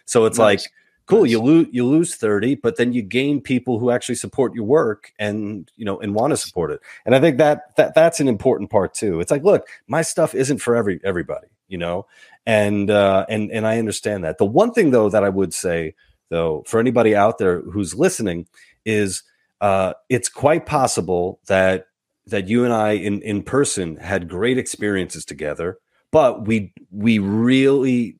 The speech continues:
Speaker 1: differ strongly in our politics or culture and all that. So rather than, um, you know, just view it as like, "Ooh, Lou has changed," I probably haven't. I'm probably the same, you know,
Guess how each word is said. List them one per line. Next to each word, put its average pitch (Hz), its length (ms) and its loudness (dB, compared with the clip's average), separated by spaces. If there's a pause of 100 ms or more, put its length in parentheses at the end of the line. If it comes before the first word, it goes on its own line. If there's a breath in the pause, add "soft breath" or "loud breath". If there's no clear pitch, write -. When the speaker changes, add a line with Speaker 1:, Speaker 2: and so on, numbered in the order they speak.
Speaker 1:
differ 113 420 -2
strongly 90 800 -2
in 92 360 -6
our 87 360 0
politics 131 640 -2
or 95 80 -4
culture 98 420 -4
and 87 100 -4
all 80 140 -2
that. 76 260 -4 (640 soft breath)
So 113 480 2 (120)
rather 147 460 0
than, 110 640 -2
um, 92 480 -8
you 113 100 -8
know, 92 120 -4
just 82 340 -6
view 107 200 2
it 101 60 2
as 90 160 0
like, 90 240 0
"Ooh, 139 140 2
Lou 113 300 2
has 85 200 -4
changed," 101 680 -6 (340 soft breath)
I - 80 -4
probably 220 600 2
haven't. 127 420 -4 (500)
I'm 104 160 0
probably 165 640 2
the 127 120 -2
same, 147 720 -2 (140)
you 117 100 -4
know, 104 340 -4